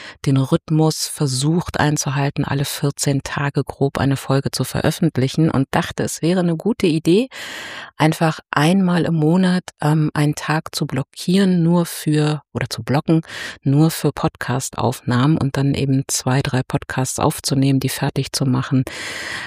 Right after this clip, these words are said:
hochzuladen und dann ist das Thema für den Monat erledigt. Ähm,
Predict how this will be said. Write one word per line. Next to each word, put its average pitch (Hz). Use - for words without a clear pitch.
hochzuladen 151
und 135
dann 143
ist -
das 139
Thema 151
für -
den 135
Monat 139
erledigt. 135
Ähm, 160